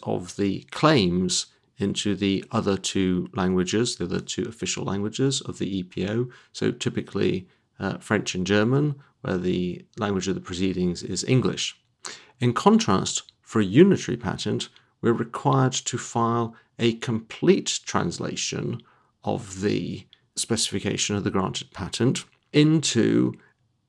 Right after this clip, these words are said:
a language other than the language of the proceedings. So if the language of the proceedings is English, then the translation can be into any official language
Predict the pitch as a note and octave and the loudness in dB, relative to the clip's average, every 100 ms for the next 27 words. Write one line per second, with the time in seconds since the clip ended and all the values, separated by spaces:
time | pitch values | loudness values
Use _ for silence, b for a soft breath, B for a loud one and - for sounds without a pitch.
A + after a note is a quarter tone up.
0 | - C#3 A#2 G#2+ - - _ _ _ _ | -8 -4 -4 -4 -8 -14 _ _ _ _
1 | _ C3 B2+ B2+ A2 A2+ G#2+ - - - | _ 0 2 2 4 2 2 -2 -4 -6
2 | _ _ _ _ _ - F3+ C#3 F2+ G2+ | _ _ _ _ _ 6 8 8 6 0
3 | F#2+ B2 D3 C3 - _ A2 A2+ A2 G#2 | 0 2 2 0 -10 _ 0 2 2 2
4 | G#2+ - - D3+ C3+ - - - b b | 0 0 0 2 2 -2 -6 -10 b b
5 | - C#3 C3+ C3+ B B - C#3 - C3 | 4 6 6 2 B B -2 -2 4 4
6 | A#2 A2+ A2 - _ _ _ _ C3 D#3 | 6 4 2 -2 _ _ _ _ 2 6
7 | A3+ G3+ - A2+ A2+ - - A#2+ G#2 G2 | 8 6 6 2 0 -2 2 4 4 0
8 | G2 - - - G#2+ F#2 - E3 E3 - | -2 -4 -6 -4 -2 0 4 6 6 4
9 | D3 - - b b b b G2 A#2+ B2 | 0 0 -4 b b b b 0 4 6
10 | B2+ B2+ A#2+ A#2+ _ _ A2+ A2+ C3+ A#2+ | 6 4 2 -2 _ _ 0 2 2 2
11 | G#2+ A2+ A2 G2+ G#2+ F#2+ - A#2 A2+ A2+ | 4 4 4 -2 -2 -4 -6 -2 2 2
12 | F#2+ G#2 G#2 - - G#2 - B2 - D#3 | 2 2 2 0 -2 -2 0 0 2 4
13 | C3 - - A#2+ - G2 G2+ G#2+ G2 F2+ | 4 2 -2 -2 -2 0 0 2 2 0
14 | - | -6